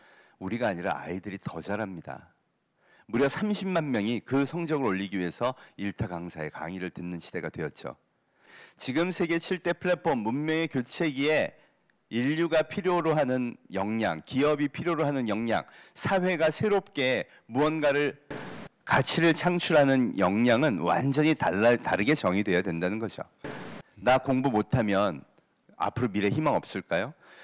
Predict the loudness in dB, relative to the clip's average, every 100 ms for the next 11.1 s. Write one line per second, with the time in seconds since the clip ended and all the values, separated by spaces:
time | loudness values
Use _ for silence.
0 | -20 -4 -2 2 2 4 4 2 0 0
1 | 0 0 0 0 0 0 -2 0 2 2
2 | 2 0 0 0 0 -2 _ -20 -20 -20
3 | -20 _ 4 4 4 6 6 6 4 0
4 | 2 0 2 2 2 0 -2 0 2 2
5 | 0 0 -6 _ _ 0 2 4 4 6
6 | 4 4 2 4 4 2 0 2 2 0
7 | 0 0 0 0 0 2 0 2 2 2
8 | 4 4 6 4 4 2 0 0 0 0
9 | -2 -2 2 2 0 -12 -6 0 0 4
10 | 2 2 -2 0 0 0 2 4 4 2
11 | -4